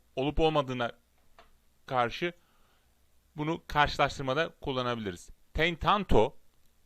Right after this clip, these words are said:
dinheiro como eu. Onun benim kadar parası var. No tem tanto dinheiro como eu. Bu da negatif olarak onun benim kadar parası yok. Veya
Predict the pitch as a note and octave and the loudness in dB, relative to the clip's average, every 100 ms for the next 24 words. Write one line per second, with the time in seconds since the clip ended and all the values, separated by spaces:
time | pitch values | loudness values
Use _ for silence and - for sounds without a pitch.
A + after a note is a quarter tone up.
0 | A2 C#3+ E3 D3 D3+ F#3+ E3+ E3 - _ | -4 -2 -2 0 2 4 4 0 -2 _
1 | - D#3 D#3 - _ B2+ A#2 G#2 - _ | -8 -6 -6 -8 _ 0 0 0 -6 _
2 | _ _ _ _ _ _ _ _ - C3 | _ _ _ _ _ _ _ _ -2 0
3 | A#2+ D3 E3+ _ F3+ A#2+ A2 C#3 D#3+ - | 0 -2 -6 _ -20 -8 -2 0 -2 -2
4 | A2+ B2 D3 - _ B2 A2 A2 B2 F2 | 2 2 2 -2 _ 4 6 4 4 4
5 | D#2+ - - - - _ - A#2 F3+ G3 | 4 -2 -10 -18 -20 _ -14 0 4 4
6 | - D#3+ E3 D#3 - D3 D#3 D3 C3 A#2 | 2 0 0 -4 -6 -2 -2 -2 -4 -2
7 | A#2 A2 C3 F3 E3+ E3+ - - - D3 | -4 -4 0 2 2 2 -2 -20 -12 -8
8 | C#3 - G#2 F#2 E2+ - - _ _ _ | -6 -4 -2 -2 -8 -14 -20 _ _ _
9 | _ - D3 C3 C3+ B2 - G#2+ G#2+ C#3 | _ -12 -6 -4 -4 -4 -6 -4 0 -2
10 | - - _ - - C#3+ C3 C#3+ F3+ - | -4 -16 _ -20 -4 -2 0 -2 -4 -12
11 | - _ - A#2+ C#3+ D#3+ D3+ C3+ A#2 A2 | -20 _ -14 -4 -4 -4 -6 -2 0 0
12 | - B2 G#2+ - F3 D3+ G#2+ A2 - - | 2 2 2 -4 -10 -2 10 10 10 -2
13 | - - - _ _ _ _ B2+ A#2 F#2+ | -12 -14 -20 _ _ _ _ -8 -4 -2
14 | A2+ - | -2 -6